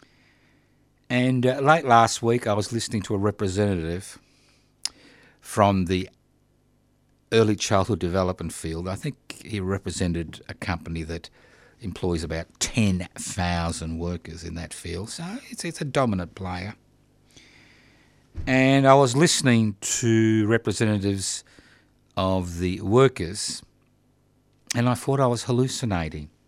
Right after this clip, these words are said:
because both were agreeing that early childhood development workers needed wage rises and better conditions at work.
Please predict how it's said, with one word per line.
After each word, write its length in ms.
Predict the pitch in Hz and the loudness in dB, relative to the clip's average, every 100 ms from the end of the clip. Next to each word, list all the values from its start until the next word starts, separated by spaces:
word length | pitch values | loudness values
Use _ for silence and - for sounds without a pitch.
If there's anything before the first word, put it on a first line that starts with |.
| _ _ _ _ _ _ _ - | _ _ _ _ _ _ _ -14
because 320 | 135 135 113 | -4 -2 -2
both 580 | 98 98 120 151 - - | -4 6 8 8 2 -12
were 320 | 123 117 - | -2 -2 -2
agreeing 840 | - 117 113 107 90 78 76 82 - _ _ _ _ _ _ _ _ _ _ _ _ _ _ _ | -6 -4 2 2 2 0 -6 -10 -12 _ _ _ _ _ _ _ _ _ _ _ _ _ _ _
that 120 | 117 | 2
early 280 | 127 127 123 | 6 6 4
childhood 680 | 120 - 135 123 127 127 104 | 2 -4 2 4 4 0 0
development 720 | 107 98 117 113 104 104 87 | -2 2 2 2 0 -4 -4
workers 640 | 87 98 98 - 101 - | 0 2 2 -2 -8 -6
needed 580 | 90 95 92 92 87 - _ - | -2 0 0 0 -6 -8 _ -14
wage 800 | 82 87 92 87 82 78 - - - | -6 -2 0 0 -4 -6 -14 -16 -12
rises 1080 | 80 82 85 80 78 - - - - - - _ _ _ _ _ _ _ _ _ _ _ _ _ _ _ _ - | -4 0 0 0 -6 -12 -14 -16 -16 -16 -20 _ _ _ _ _ _ _ _ _ _ _ _ _ _ _ _ -2
and 160 | 104 | 2
better 220 | 110 110 | 6 6
conditions 580 | 98 95 87 92 - 87 | 4 0 0 -2 -2 -4
at 160 | 90 - | -4 -2
work. 460 | 90 78 - - | -2 -2 -8 -20